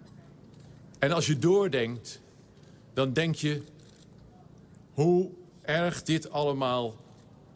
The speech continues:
is en dat het nog erger is. En daarom is het zo goed dat we met z'n allen bij dit moment stilstaan. Dat we de slachtoffers gedenken. En dat we hier met z'n allen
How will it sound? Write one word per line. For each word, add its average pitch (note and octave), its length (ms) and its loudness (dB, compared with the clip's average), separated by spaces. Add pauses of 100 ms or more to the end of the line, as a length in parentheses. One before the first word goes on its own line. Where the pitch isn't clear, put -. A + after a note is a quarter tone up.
(1200)
is - 540 0
en B2 220 -2
dat A2+ 160 0
het A2 220 -4 (100)
nog B2+ 540 -2 (100)
erger B2+ 420 -2
is. G2+ 400 -8 (720)
En A#2+ 160 -2
daarom E3+ 420 2
is D#3 120 0
het D3 120 -4
zo D#3 120 2
goed F3+ 240 2
dat D#3+ 140 0
we C#3 80 0
met C#3+ 180 0
z'n D3 100 -2
allen E3+ 360 0 (320)
bij C3+ 180 0
dit C#3 160 -4
moment D3 520 -2 (120)
stilstaan. A2+ 840 -2 (600)
Dat B2+ 180 -2
we C#3 120 0
de C#3 260 0 (200)
slachtoffers E3 640 -2
gedenken. B2 540 -4 (1120)
En B2+ 220 -2
dat C3 200 0
we B2+ 280 0 (140)
hier C3+ 180 -2
met D3+ 160 0
z'n C#3 120 -2
allen B2+ 380 -2